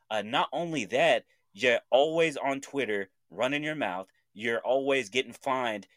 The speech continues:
in post game. You didn't grow at all. You're the same person. And I know people say, "Well, we love the fire of Baker." As you are as a player, the same thing in life,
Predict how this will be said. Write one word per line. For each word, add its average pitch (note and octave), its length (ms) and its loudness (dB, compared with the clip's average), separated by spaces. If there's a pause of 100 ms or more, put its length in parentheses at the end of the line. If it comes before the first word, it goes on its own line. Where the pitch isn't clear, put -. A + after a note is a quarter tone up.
(160)
in C#3 220 0
post D3 340 -2
game. G2+ 220 -2
You C#3+ 160 -12
didn't C#3 340 -4
grow A#2 440 0
at G#2 140 -2
all. G2 220 2
You're B2 220 -4
the D#3+ 120 -4
same E3 500 -2
person. D3+ 520 -6 (280)
And A#2 100 2
I C3+ 60 4
know D3+ 140 -2
people C#3+ 320 -10
say, G3+ 140 -2
"Well, A#3+ 220 -4
we D#4 100 0
love B3+ 320 2
the E3 80 -4
fire G#3 400 4
of G#2 140 -8
Baker." C#3+ 380 -2 (480)
As C3 320 4
you C#3 200 -8
are C3+ 320 4
as A2 220 0
a F2 80 -2
player, D#3 540 -2 (240)
the G2 60 -10
same B2 340 -2
thing A#2+ 220 -4
in G2+ 140 -10
life, G#2+ 420 -4